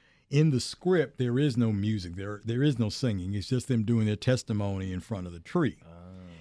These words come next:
Speaker 1: It's not till we get out of the crew van and Ed rushes over and says, "Russell, Russell, they worked out this great little routine and they're gonna sing a cappella." And every, every word he says after that,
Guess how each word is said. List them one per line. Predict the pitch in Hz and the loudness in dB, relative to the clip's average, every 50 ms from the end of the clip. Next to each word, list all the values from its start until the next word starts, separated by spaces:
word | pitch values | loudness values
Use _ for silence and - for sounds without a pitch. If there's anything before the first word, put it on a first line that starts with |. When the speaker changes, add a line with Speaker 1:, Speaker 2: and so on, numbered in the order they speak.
| - - | -12 -6
Speaker 1:
It's | - 98 - | -6 -2 0
not | 139 147 156 147 | 2 2 2 2
till | - - 139 131 | 2 2 2 4
we | 135 143 139 | 4 2 2
get | 127 135 127 | 2 2 2
out | 127 127 127 127 | 2 2 2 2
of | 120 | 0
the | 110 | 0
crew | 110 - - 131 127 120 | -2 -4 0 2 2 2
van | 110 110 117 120 117 110 101 98 95 101 104 _ - - _ _ | 2 2 2 2 2 0 -2 -4 -4 -6 -8 _ -16 -20 _ _
and | - 98 95 104 | -8 -4 -2 0
Ed | 120 135 143 127 107 | 2 2 2 0 0
rushes | 107 117 127 120 - - 117 98 | 0 0 0 0 -2 -4 -4 -2
over | 107 110 117 113 117 | 0 0 0 -2 -2
and | 104 104 | -6 -8
says, | 101 101 - | -10 -10 -6
"Russell, | 165 190 185 - 131 | -4 -4 -4 -4 -4
Russell, | 180 196 147 147 139 | -4 -4 -4 -4 -6
they | 143 147 | -6 -6
worked | 156 156 151 - | -6 -6 -8 -8
out | 135 | -8
this | 131 135 - | -8 -8 -6
great | - 147 131 - 151 | -6 -6 -4 -4 -2
little | 151 147 147 | -2 -2 -2
routine | 139 135 127 120 - 139 143 139 143 147 139 | -2 -4 -4 -2 0 0 2 2 2 0 0
and | 117 107 104 - - - - _ _ _ | 0 -2 -4 -6 -10 -20 -20 _ _ _
they're | - 127 | -4 -2
gonna | 120 123 120 | 0 0 -2
sing | - - 143 131 123 | -2 -2 -2 0 0
a | 123 131 131 | 0 0 0
cappella." | 120 117 107 - 127 123 123 120 120 117 | -2 -4 -4 -2 -2 0 0 2 0 0
And | 113 110 107 | 0 -2 -2
every, | 113 127 139 147 156 131 - | 0 0 0 0 -2 -2 -2
every | 123 147 151 165 156 | -2 0 0 2 2
word | 139 143 143 139 | 2 2 2 2
he | 123 135 | 2 0
says | 123 - - 131 120 101 | 0 -2 -2 -2 0 0
after | 117 117 123 123 - 117 | 0 0 0 0 -2 -6
that, | 101 101 104 101 101 104 | -6 -4 -4 -4 -4 -6